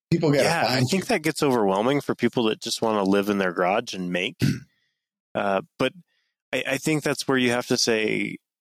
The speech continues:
Speaker 2: "If I am a knife maker, truly trying to sell things, then I must," and make yourself a list of five things that allow you to get your, your name out there. And, and you go for it and you do it. And it,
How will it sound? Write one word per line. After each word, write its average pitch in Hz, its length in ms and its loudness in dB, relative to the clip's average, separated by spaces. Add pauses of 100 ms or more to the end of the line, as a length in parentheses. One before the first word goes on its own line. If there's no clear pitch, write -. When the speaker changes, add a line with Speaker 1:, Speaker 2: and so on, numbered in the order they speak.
(100)
Speaker 2:
"If 165 260 -2
I 151 140 0
am 123 220 0
a 107 80 0
knife 95 400 -4
maker, 92 680 -4
truly 131 680 0 (240)
trying 104 400 -2
to 92 140 2
sell 82 280 0
things, - 520 -8 (640)
then 123 340 -2
I 131 160 0
must," 104 720 0 (220)
and 113 160 -2
make 127 180 -2
yourself 135 360 0
a 117 40 0
list 110 320 2
of 98 80 -2
five 104 340 -2
things 107 720 -2
that 107 160 0
allow 98 280 2
you 104 180 2
to 98 80 0
get - 300 -4
your, 95 280 0 (540)
your 104 140 2
name 95 320 0
out 95 240 -4
there. - 280 -6 (600)
And, 104 180 -2
and 110 220 -2
you 113 80 2
go 123 160 0
for 143 220 -2
it - 40 -6
and - 80 -4
you 139 80 0
do 170 140 2
it. - 180 0
And 113 120 0
it, - 260 -2